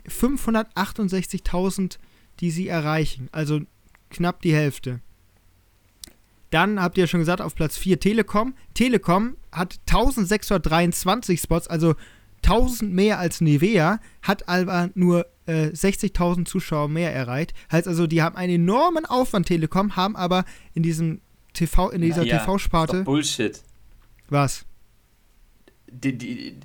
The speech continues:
Speaker 2: also die, die, äh, die, die, die Spots an Quoten hohen Plätzen, zum Beispiel, äh, wann gibt's hohe Quote? Direkt nach Galileo oder so.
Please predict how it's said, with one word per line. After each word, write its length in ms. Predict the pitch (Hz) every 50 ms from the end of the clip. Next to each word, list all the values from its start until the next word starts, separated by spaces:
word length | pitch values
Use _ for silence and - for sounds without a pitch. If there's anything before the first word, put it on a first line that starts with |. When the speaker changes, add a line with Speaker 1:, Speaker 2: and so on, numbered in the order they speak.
| - _
Speaker 2:
also 340 | - 127 123 127 127 127 123 - - - - -
die, 420 | 127 131 127 139 139 135 127 - - - _ _ _ _
die, 400 | 127 123 127 123 123 127 131 131
äh, 440 | - - 117 117 113 113 110 110 107 - _ -
die, 380 | 120 113 113 110 110 107 107 _ _ _ _ _ _ _ _ _ _ _ _ _ _ _ _ _ _
die, 60 | - - _ _
die 280 | 120 113 113 113 110 107
Spots 500 | - - - - 131 135 135 - - -
an 220 | 120 110 107 -
Quoten 720 | - - - 131 143 170 180 175 - 139 127 120 113 110
hohen 420 | - 147 165 180 180 147 120 110 -
Plätzen, 500 | - 135 139 143 139 143 - 110 110 110
zum 160 | - 113 104
Beispiel, 600 | 110 110 110 107 - - 123 113 107 107 104 107 - _ _ _ - - _ _ _ _
äh, 540 | - 110 113 110 104 101 98 98 98 98 98 - _ _ _ _ _ - - -
wann 240 | 117 113 202 233
gibt's 160 | 240 214 - -
hohe 140 | 127 117 107
Quote? 340 | - - 127 120 120 - 104
Direkt 260 | 104 101 107 120 -
nach 140 | 123 107 -
Galileo 600 | - 120 110 110 107 104 113 120 120 113 107 104
oder 160 | 101 101 101 98
so. 300 | 95 101 98 113 -